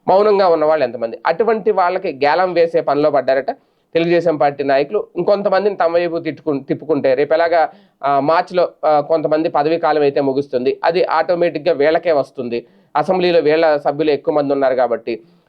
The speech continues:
ఆ, ఖచ్చితంగా, ఆ, శాసన, ఆ, సభ్యుల ఎన్నికలు గనక వస్తే,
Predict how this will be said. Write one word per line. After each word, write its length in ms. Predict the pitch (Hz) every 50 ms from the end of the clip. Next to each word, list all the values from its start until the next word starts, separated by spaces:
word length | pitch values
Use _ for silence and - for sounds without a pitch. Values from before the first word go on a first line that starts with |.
| _ _ 151
ఆ, 200 | 160 170 170 165
ఖచ్చితంగా, 600 | 160 - 185 175 - - 208 202 202 208 190 - -
ఆ, 440 | - 147 151 147 143 135 127 123 120 82 - 82
శాసన, 600 | - - 185 170 185 185 214 202 190 190 180 - - - -
ఆ, 220 | 156 160 156 151
సభ్యుల 460 | 147 - 175 160 160 170 170 165 160 - - _ 156
ఎన్నికలు 360 | 165 165 - 165 170 160 151
గనక 260 | 151 156 151 151 -
వస్తే, 400 | 139 131 131 - - 240 294 -